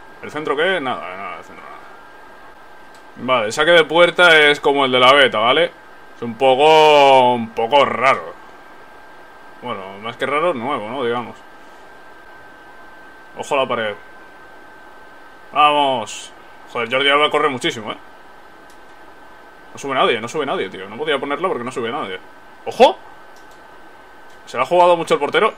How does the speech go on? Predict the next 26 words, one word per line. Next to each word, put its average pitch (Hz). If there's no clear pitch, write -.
Sí, -
me 113
la 113
quita 156
con 156
mucha 156
facilidad. 135
Increíble. 147
<laughs> -
Increíble 139
la, 147
la 139
ocasión 135
que 175
acabo 165
de 147
desperdiciar 123
ahí, 117
¿eh? 107
Vale, 123
córner. 120
Córner 180
también 151
ya 151
sabéis 143
que 117